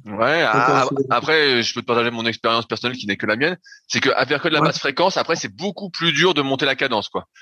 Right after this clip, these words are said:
Speaker 2: Il me faut un temps
Speaker 1: Ouais.
Speaker 2: d'adaptation, euh, et il me faut des séances de rappel de vitesse, entre guillemets, pour pas perdre ce truc-là. Sinon, je, j'arrive plus à accélérer, quoi, après.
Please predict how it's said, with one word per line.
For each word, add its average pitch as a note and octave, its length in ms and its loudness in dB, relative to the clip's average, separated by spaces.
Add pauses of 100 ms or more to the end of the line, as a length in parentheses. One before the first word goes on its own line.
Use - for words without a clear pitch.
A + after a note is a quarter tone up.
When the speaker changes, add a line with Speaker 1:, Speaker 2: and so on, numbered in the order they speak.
Speaker 2:
Il A2+ 100 -2
me A2 40 -2
faut C3+ 240 2
un A2+ 440 4
temps C#3+ 100 0
Speaker 1:
Ouais. C#3 60 4
Speaker 2:
d'adaptation, C#3 720 -2
euh, A2 220 4 (400)
et A#2 80 0
il B2 40 0
me A#2 40 -8
faut C#3 100 -4
des B2+ 80 0
séances C#3+ 240 0
de B2 80 0
rappel B2 320 0
de B2 80 -2
vitesse, B2+ 340 -4
entre B2+ 180 -2
guillemets, C3+ 340 -2 (240)
pour - 180 -6
pas D#3 180 2 (100)
perdre E3 220 0
ce C#3+ 60 -2
truc-là. C3+ 300 -2
Sinon, E3 380 -4
je, A#2 240 2 (540)
j'arrive A#2 400 0
plus F3+ 140 -4
à E3 40 2
accélérer, C#3 460 -2
quoi, G2 160 -2
après. F#2+ 220 -8